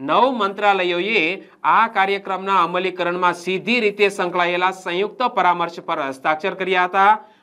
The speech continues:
અને લોક ભાગીદારી દ્વારા ગ્રે વોટરનું સંચાલન કરવાના હેતુથી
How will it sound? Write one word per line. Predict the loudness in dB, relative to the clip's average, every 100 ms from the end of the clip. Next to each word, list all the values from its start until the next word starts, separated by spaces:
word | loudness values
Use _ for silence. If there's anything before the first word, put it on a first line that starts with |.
| -14
અને | -10 -8
લોક | -6 -4 -4 -2
ભાગીદારી | -4 -2 -2 0 0 -2
દ્વારા | 2 4 4 2
ગ્રે | 0 -2 0
વોટરનું | 0 -2 -2 -4 -6 -6
સંચાલન | -6 -2 0 0 -2
કરવાના | -4 -2 0 0
હેતુથી | -2 0 -2 0 0 0